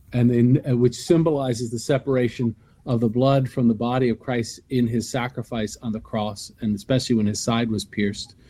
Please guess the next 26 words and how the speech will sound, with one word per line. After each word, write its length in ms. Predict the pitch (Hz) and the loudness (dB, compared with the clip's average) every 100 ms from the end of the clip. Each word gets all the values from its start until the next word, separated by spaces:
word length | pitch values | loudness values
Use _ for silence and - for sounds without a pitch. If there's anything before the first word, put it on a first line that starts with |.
| - - | -10 4
but 100 | 143 | 8
even 180 | 127 117 | 10 8
before 380 | 113 - 117 | 4 4 4
that, 240 | 104 101 110 | 4 -2 0
in 180 | 117 113 | 2 4
all 180 | 123 | 4
of 60 | 110 | 4
his 160 | 104 95 | 2 0
wounds, 440 | 98 101 101 - - - - - - _ - | 0 2 0 -6 -14 -20 -20 -20 -20 _ 2
uh, 220 | 120 117 - - | 2 2 -2 2
that 260 | 135 127 | 4 4
we 160 | 127 131 | 6 6
have, 500 | - - 165 156 139 _ _ - - | 4 -2 -2 -2 -2 _ _ -14 -2
uh, 160 | 127 117 | 0 2
a 100 | 120 | 4
representation 960 | 135 160 - 120 127 117 151 143 - | 4 4 4 4 4 2 2 0 0
or 60 | 113 | -2
an 100 | 113 - | -2 2
indication, 720 | 175 156 135 117 101 101 92 - - - - - | 4 4 0 -2 -2 -6 -12 -14 -20 -20 -20 -10
uh, 160 | 113 113 | -6 -4
of 160 | 123 113 | -2 -2
the 120 | 113 | -4
power 580 | - 127 131 131 123 113 - _ 131 | -4 -2 2 2 0 -4 -10 _ -8
and 120 | 107 | -6
presence 580 | - 143 139 113 104 - - | -2 0 0 0 -4 -4 -2
of 320 | 117 113 | 0 0